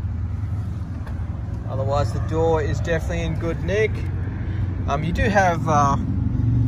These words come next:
your marks on the inside of the handle here that, um,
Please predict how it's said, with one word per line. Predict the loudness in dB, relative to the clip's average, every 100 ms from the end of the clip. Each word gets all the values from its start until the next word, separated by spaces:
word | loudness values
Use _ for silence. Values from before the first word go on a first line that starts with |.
| 4 4 6 6 6 6
your | 8
marks | 6 4 2
on | 2
the | 4
inside | 6 6 4
of | 4
the | 4
handle | 6 6 6
here | 6 6 6
that, | 6 4 4 4
um, | 4 4 4 4